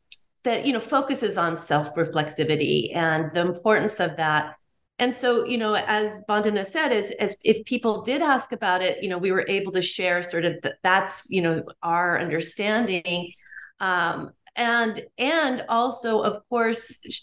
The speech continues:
you know, say, we understand these are stories, and they're stories that are reflecting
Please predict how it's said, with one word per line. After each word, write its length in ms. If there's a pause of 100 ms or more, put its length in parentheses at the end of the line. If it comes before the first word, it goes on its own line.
(140)
you 120
know, 320
say, 580 (500)
we 200
understand 600
these 160
are 100
stories, 560
and 100
they're 100
stories 500
that 120
are 60
reflecting 720